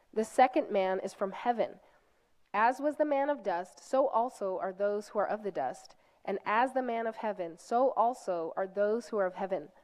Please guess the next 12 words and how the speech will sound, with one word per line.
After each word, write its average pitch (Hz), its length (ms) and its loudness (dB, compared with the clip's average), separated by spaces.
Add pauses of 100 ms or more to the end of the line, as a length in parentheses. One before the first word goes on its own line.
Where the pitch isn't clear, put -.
(680)
Just 247 440 6
as 202 160 -4
we 220 100 0
have 185 140 0
borne 214 260 2
the 226 140 -4
image 220 400 -4
of 185 100 -8
the 185 60 -4
man 196 240 0
of 190 120 -6
dust, 190 400 -2